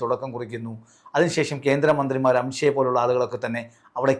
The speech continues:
ക്യാമ്പ് ചെയ്തുകൊണ്ട് അല്ലെങ്കിൽ കേന്ദ്ര ഗവൺമെന്റിന്റെ എല്ലാ സന്നാഹങ്ങളും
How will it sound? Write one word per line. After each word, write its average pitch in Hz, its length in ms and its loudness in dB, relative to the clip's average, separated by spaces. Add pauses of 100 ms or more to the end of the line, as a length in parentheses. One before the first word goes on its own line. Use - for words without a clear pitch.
ക്യാമ്പ് 135 440 2
ചെയ്തുകൊണ്ട് 120 420 0
അല്ലെങ്കിൽ 143 640 0
കേന്ദ്ര 151 240 4 (100)
ഗവൺമെന്റിന്റെ 135 520 2 (160)
എല്ലാ 147 240 2 (260)
സന്നാഹങ്ങളും 139 760 0